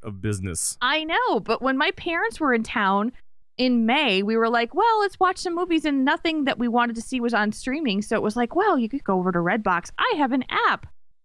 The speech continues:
Speaker 2: that can tell me exactly where that movie is in what kiosk, and I can reserve it right from my phone,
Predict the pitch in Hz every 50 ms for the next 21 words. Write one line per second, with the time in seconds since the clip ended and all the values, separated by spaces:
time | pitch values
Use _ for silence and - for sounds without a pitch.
0 | _ - 294 294 - 294 269 - - - 466 453 359 285 247 247 - - 214 214
1 | - 349 392 415 - - 285 240 214 240 302 339 330 320 285 247 247 269 269 233
2 | 254 - - - 285 254 247 220 - - 202 202 202 202 247 285 - - - 311
3 | 294 254 240 208 208 214 - - - - - - - - - - 226 226 240 269
4 | - 269 220 180 185 196 190 269 370 370 277 294 294 - - - - 240 381 -
5 | - - - 339 311 302 285 302 - - - 453 466 440 440